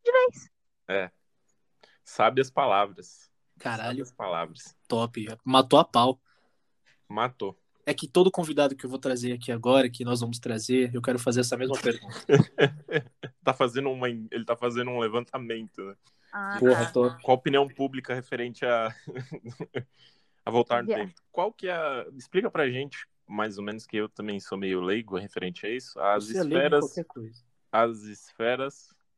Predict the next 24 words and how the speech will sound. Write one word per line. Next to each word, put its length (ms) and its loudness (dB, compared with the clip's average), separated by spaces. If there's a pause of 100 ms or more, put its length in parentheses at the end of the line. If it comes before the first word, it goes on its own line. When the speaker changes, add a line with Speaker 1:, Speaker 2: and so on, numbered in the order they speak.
(500)
Speaker 2:
é, 600 -6
judiciais. 920 -10 (640)
Porque 600 4 (100)
falam 400 -2
do 560 -8 (140)
primeira 300 -4
instância, 920 -6
segunda 460 -8
instância, 1200 -4
Supremo, 1160 2 (260)
né? 200 -8 (680)
Como, 440 4
como 280 4
que 680 -2 (100)
essas 360 -4
instâncias 680 -6
aí, 240 0
você 160 -6
vai 180 0
subindo, 600 -6
você 160 -14
vai 120 4
evoluindo 540 0
e, 320 -4